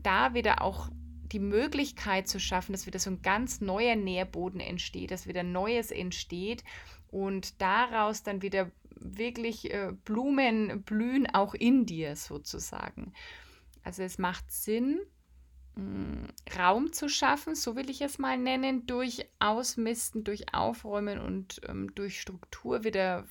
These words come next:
Freiräume zu schaffen, dass in dir auch neue Ideen entstehen können, neues Bewusstsein entstehen kann, neue Gedanken entstehen können, vielleicht sich neue Gewohnheiten überhaupt etablieren können,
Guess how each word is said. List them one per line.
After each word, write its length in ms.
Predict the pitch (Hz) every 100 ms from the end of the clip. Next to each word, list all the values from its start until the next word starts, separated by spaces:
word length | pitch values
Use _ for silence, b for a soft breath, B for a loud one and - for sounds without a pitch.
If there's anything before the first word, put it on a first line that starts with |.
| -
Freiräume 880 | - 190 190 277 262 220 220 214 214
zu 160 | -
schaffen, 460 | 202 - 214 226 240
dass 180 | 214 -
in 280 | 220 214 -
dir 360 | 254 285 269 -
auch 260 | 175 180
neue 340 | 190 185 185 185
Ideen 480 | - 175 170 175
entstehen 580 | - 196 - - 196 196
können, 540 | 196 196 185 185 190 190 B B B
neues 380 | 185 185 190 190
Bewusstsein 800 | - 190 208 240 - - 190 185
entstehen 640 | - 185 - - 185 185 185
kann, 280 | 185 185 180
neue 200 | 185 190
Gedanken 580 | 196 - 190 202 208
entstehen 640 | 190 185 180 - 180 175 175
können, 340 | 190 170 170
vielleicht 300 | - 196 202
sich 140 | 220 220
neue 220 | 214 214
Gewohnheiten 720 | 220 190 202 233 220 185 185
überhaupt 320 | 185 185 180
etablieren 640 | 160 160 180 185 180 170 165
können, 560 | 208 202 240 269 311